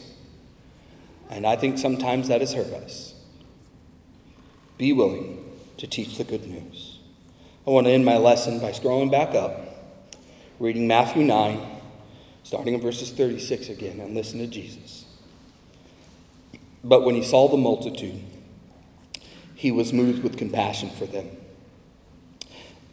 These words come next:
because they were weary and scattered like sheep having no shepherd.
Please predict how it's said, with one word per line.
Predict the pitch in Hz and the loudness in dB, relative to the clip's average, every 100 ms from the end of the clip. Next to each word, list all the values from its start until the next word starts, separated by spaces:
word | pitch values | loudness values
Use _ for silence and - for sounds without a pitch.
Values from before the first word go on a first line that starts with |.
| - | -10
because | 117 135 135 | 4 6 6
they | 151 | 6
were | 156 165 | 8 6
weary | 160 139 135 131 135 | 6 6 6 6 4
and | 131 | 2
scattered | 127 - 117 107 101 | 0 2 2 2 0
like | 110 107 | -2 -2
sheep | - 123 | -4 -6
having | 117 123 120 113 | -2 -2 0 0
no | 117 | -2
shepherd. | 113 101 - - | -2 -4 -4 -10